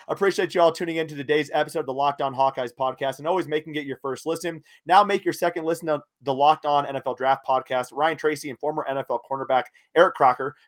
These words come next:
bring the N F L Draft to life every day with insight and analysis on college football prospects and N F L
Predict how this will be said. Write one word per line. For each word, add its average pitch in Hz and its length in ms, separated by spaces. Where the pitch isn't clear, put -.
bring 156 120
the 156 60
N 160 60
F 175 100
L 175 100
Draft 156 200
to 147 80
life 143 220
every 170 200
day 170 120
with 143 120
insight 170 340
and 151 80
analysis 135 380
on 117 80
college 147 320
football 131 200
prospects 120 560
and 131 160
N 156 100
F 170 120
L 160 280